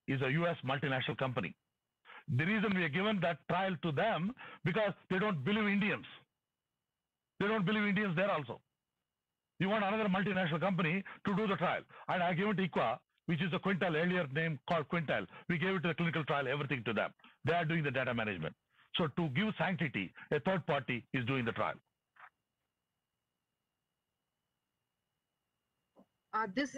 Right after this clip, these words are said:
Speaker 2: question is from Ms. Shalini Bharadwaj. Uh, what study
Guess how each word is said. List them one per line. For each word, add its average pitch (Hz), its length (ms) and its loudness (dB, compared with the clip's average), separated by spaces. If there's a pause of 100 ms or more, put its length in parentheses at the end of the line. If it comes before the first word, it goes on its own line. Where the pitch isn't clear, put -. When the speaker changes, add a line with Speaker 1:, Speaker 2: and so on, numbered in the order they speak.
Speaker 2:
question 277 340 0
is 262 140 0 (140)
from 247 240 2
Ms. 240 280 -2
Shalini 233 360 0
Bharadwaj. 202 600 -4 (420)
Uh, 214 240 0 (100)
what 233 340 0
study 247 600 -2